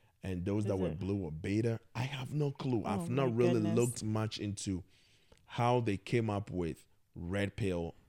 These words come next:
Speaker 1: and blue pill. I haven't looked much into that. However, I do know that when they say red pill, they are referring to men or males that have strong masculine energy.
Speaker 2: Yeah.
Speaker 1: They possess that strong masculinity.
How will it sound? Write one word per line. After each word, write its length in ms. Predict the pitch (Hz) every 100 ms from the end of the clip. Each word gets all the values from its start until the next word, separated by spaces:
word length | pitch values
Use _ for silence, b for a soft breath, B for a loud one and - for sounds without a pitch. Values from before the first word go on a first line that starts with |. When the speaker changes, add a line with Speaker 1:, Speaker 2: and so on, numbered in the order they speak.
| -
Speaker 1:
and 160 | 98 90
blue 180 | 82
pill. 280 | 76 64 50 _ _ _ -
I 60 | 101
haven't 280 | 98 92
looked 240 | 92 95 92
much 220 | 87 85
into 200 | 80 73
that. 240 | 76 71 - _ b b b b b -
However, 580 | 95 98 123 131 113 92
I 100 | 107
do 180 | 123 135
know 260 | 117 110
that 240 | 107 92 92
when 180 | 90
they 140 | 95 92
say 200 | - 90
red 360 | 85 104 127
pill, 420 | 123 101 92 82 -
they 160 | 92 87
are 80 | 85
referring 480 | 90 - 101 98 98 -
to 280 | 90 80 71 _ _ _ _ _ _ _ -
men 600 | 92 104 120 110 92 85 -
or 160 | 87
males 760 | 92 113 113 98 78 76 - - _ _ _ _ -
that 320 | 98 87 82
have 480 | - 107 104 98 95
strong 540 | - - - 104 101 82
masculine 720 | 87 95 92 - 107 98 90
energy. 520 | 73 92 85 76 69 -
Speaker 2:
Yeah. 220 | 208 190 185 190 -
Speaker 1:
They 160 | 82 87
possess 440 | - 90 107 101
that 220 | 98 90 95
strong 420 | - 92 92 85
masculinity. 760 | 82 - 95 92 87 71 55